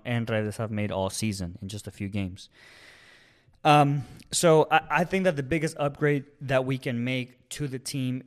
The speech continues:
is in the center back position. So I agree with Situational Flopper. I think that we should invest in a high quality, young,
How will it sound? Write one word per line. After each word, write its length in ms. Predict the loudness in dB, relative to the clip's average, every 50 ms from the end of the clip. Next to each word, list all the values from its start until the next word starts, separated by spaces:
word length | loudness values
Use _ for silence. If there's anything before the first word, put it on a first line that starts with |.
| -12 -8
is 420 | -8 -6 -6 -6 -8 -8 -12 -12 _ _ _ -10
in 460 | -6 -4 -2 -2 0 0 -2 -4 -6 -10 _ _ _
the 260 | -14 -8 -4 -4 -4
center 320 | -4 -4 -4 -4 -2 -2 0
back 220 | 0 0 0 0
position. 360 | -4 -4 -2 -2 -2 -2 -4
So 160 | -4 -2 0 0
I 80 | 2
agree 360 | 0 0 -2 -4 -2 -2 -2
with 160 | 0 -2 -4 -6
Situational 520 | -6 -8 -6 -4 -4 -4 -4 -4 -6 -6
Flopper. 440 | -2 -2 -2 -2 0 0 -2 -2 -2
I 140 | -2 -4 -4
think 400 | -4 -4 -4 -2 -2 -2 -4 -4
that 340 | -2 -2 -2 -2 -4 -6 _ _
we 240 | -10 -6 -4 -4 -4
should 180 | -2 -2 -2
invest 560 | 0 0 -2 0 2 2 2 2 0 -4 -8 -6
in 140 | -6 -4
a 80 | -4 -6
high 340 | -8 -10 -4 0 2 2 2
quality, 640 | 0 -2 -2 2 2 2 4 2 2 2 2 0 -2 _ _ _ _ _ -20 _ _
young, 580 | -14 -10 -4 -2 0 2 2 2 0 -2 -4 -6